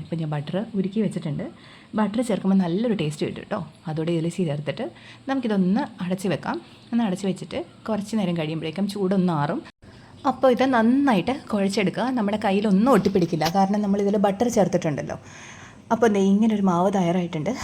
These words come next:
അതൊന്ന് റെസ്റ്റ് ചെയ്യട്ടെ. ആ സമയം കൊണ്ട് നമുക്ക് എണ്ണ ചൂടാക്കാൻ വയ്ക്കാം. ഞാനിവിടെ സൺഫ്ലവർ ഓയിലാണ് എടുത്തിരിക്കുന്നത്. നിങ്ങളുടെ കയ്യിൽ ഏത്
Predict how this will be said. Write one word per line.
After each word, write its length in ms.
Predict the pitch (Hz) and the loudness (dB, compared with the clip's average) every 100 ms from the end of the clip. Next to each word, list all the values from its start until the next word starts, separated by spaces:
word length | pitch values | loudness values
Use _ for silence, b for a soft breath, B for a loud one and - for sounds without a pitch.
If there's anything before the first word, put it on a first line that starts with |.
| - | -2
അതൊന്ന് 260 | 208 196 190 | 2 4 2
റെസ്റ്റ് 240 | 185 - 226 | 0 -2 -2
ചെയ്യട്ടെ. 280 | 185 - 277 311 220 | -2 2 0 0 -4
ആ 20 | 202 202 | -4 -4
സമയം 180 | 185 180 | -2 0
കൊണ്ട് 120 | 196 | 0
നമുക്ക് 220 | 170 165 254 190 | 0 -2 -2 0
എണ്ണ 160 | 185 202 | 0 2
ചൂടാക്കാൻ 340 | 196 160 170 170 | 0 0 0 -2
വയ്ക്കാം. 260 | 151 220 330 B B B 214 | -2 -6 -6 B B B -4
ഞാനിവിടെ 300 | 202 202 202 226 | -2 0 0 2
സൺഫ്ലവർ 400 | 190 185 214 220 | 2 4 2 4
ഓയിലാണ് 260 | 185 180 175 | 2 2 0
എടുത്തിരിക്കുന്നത്. 360 | 160 170 208 240 | 0 -2 -2 0
നിങ്ങളുടെ 180 | 240 226 | 2 2
കയ്യിൽ 120 | 214 185 185 | 2 2 2
ഏത് 160 | 196 | 2